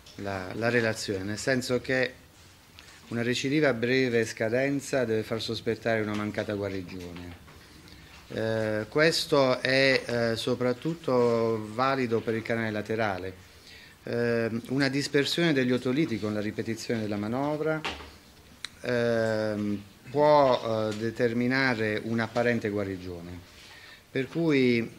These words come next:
eh, il paziente che si ripresenti con la sintomatologia entro un arco temporale di pochi giorni, possiamo mettere un limite netto, è difficile da porre, ma in genere se la recidiva si ha entro sette, dieci giorni,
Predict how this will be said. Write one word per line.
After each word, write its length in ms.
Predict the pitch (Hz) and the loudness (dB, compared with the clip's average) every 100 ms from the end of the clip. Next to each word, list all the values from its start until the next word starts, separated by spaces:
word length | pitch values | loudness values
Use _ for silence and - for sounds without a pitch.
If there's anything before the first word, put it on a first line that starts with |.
| - | -6
eh, 360 | 123 120 117 117 | -2 2 2 0
il 100 | 120 | -2
paziente 480 | 131 123 170 170 123 | -2 2 2 2 0
che 120 | 123 | 0
si 120 | 123 | 0
ripresenti 720 | 120 117 120 120 104 98 104 | -2 0 0 2 -2 -2 -6
con 140 | 101 104 | -6 -4
la 80 | |
sintomatologia 1000 | 104 113 113 113 113 117 117 123 117 104 110 | -4 -4 -2 -2 -2 -2 -2 0 0 0 0
entro 300 | 127 127 113 | 0 0 0
un 80 | 120 | 0
arco 240 | 131 127 | 0 -2
temporale 680 | 120 117 110 110 123 135 113 | -2 -2 -2 0 2 2 0
di 120 | 104 | -2
pochi 340 | 101 117 113 107 | -4 -4 -4 -2
giorni, 480 | 135 123 95 95 | 2 2 0 -4
possiamo 600 | 87 101 98 113 107 101 - | -8 -10 -4 -4 -4 -6 -6
mettere 460 | 117 131 127 117 | -4 -4 -2 -4
un 180 | 107 113 | -2 0
limite 380 | 123 151 135 131 | 2 2 2 0
netto, 260 | 139 156 127 | 0 0 -2
è 60 | |
difficile 560 | 104 101 127 117 104 95 | -4 -4 -4 -4 -4 -4
da 100 | 95 | -6
porre, 500 | - 92 82 85 85 - - - - - - | -6 -8 -8 -12 -16 -16 -20 -18 -18 -20 -8
ma 320 | 123 123 123 | -2 0 0
in 200 | 123 120 | 0 0
genere 500 | 123 147 139 113 110 | 4 4 4 2 0
se 320 | - 127 127 | 0 0 2
la 100 | 117 | 2
recidiva 560 | 110 110 - 120 147 110 | 0 -2 -4 -2 0 -2
si 220 | 101 113 | -2 -2
ha 340 | 117 113 104 107 | 0 2 0 -2
entro 560 | 117 113 104 107 104 | -2 -2 -2 -2 -2
sette, 400 | 104 127 123 113 | -2 -2 -2 -2
dieci 340 | 101 113 123 135 | -2 -2 -2 -4
giorni, 500 | 120 104 95 107 123 | 0 -2 -2 -4 -6